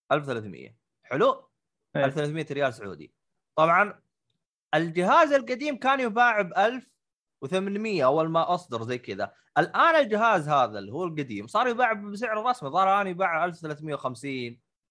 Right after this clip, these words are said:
Speaker 1: ألف وثلاثمية. أنا أشوفه بينباع بالأسعار هذه الجديد.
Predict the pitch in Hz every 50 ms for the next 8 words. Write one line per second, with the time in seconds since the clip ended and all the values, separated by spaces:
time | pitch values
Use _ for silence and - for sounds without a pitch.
0 | _ _ _ _ - 135 143 139 131 131 131 131 123 135 135 135 127 120 131 151
1 | 175 185 240 220 220 208 202 214 208 208 - 190 170 165 165 160 - 170 180 175
2 | 175 185 160 113 90 80 - _ - 107 110 123 131 151 143 107 - _